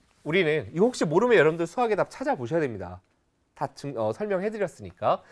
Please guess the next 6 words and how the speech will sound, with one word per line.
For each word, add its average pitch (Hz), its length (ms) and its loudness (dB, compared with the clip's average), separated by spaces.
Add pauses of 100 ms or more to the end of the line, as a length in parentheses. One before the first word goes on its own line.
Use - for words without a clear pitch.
(240)
우리는 190 440 2
이렇게 240 300 4
보조선을 214 640 2
딱 220 160 2
그어보잖아요. 160 580 4 (880)
그러면 262 400 6